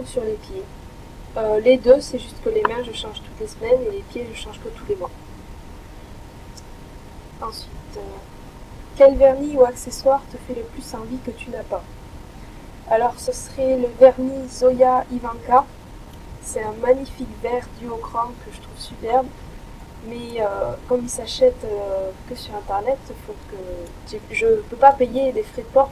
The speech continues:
pour un seul vernis, donc j'attends qu'il y ait des commandes groupées pour que je puisse me l'acheter. Ensuite, es-tu une accro au vernis comme moi ? Bah oui, je crois que <laughs> ça se voit.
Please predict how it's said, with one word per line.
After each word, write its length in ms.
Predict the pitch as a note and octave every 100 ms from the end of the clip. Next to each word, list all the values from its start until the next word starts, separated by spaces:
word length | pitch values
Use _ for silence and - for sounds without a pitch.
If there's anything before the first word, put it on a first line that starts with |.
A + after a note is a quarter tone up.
| -
pour 120 | G#3+
un 60 | A3
seul 160 | B3+
vernis, 340 | A3 G#3 G#3 B3
donc 160 | A3+ G3+
j'attends 280 | G#3 G#3 B3
qu'il 160 | A#3 A3
y 40 |
ait 60 | A3
des 100 | G#3 -
commandes 200 | A3 A3+ A3
groupées 400 | G#3 A3 A3+ A#3+
pour 20 |
que 260 | - - -
je 40 | -
puisse 180 | - -
me 60 | G3+
l'acheter. 340 | F3+ - - - - - - - - - - - - - - - - - - - - - - -
Ensuite, 500 | B4+ - - - - -
es-tu 360 | B3 B3+ - D#4
une 160 | C4 A3+
accro 480 | G#3+ - C#4+ C#4+ B3+
au 60 |
vernis 440 | A3 A#3 A3+ A#3+ C#4 -
comme 180 | A3 G#3+
moi ? 200 | F#3+ F3+ - - - - - - -
Bah 220 | F#3+ F#3 F#3 F#3 G3+
oui, 80 | A#3+
je 100 | -
crois 220 | - G#3+ -
que 80 | G#3 F#3+ G3+
<laughs> 200 | - B3
ça 280 | - - -
se 120 | -
voit. 320 | A3 A#3+ C#4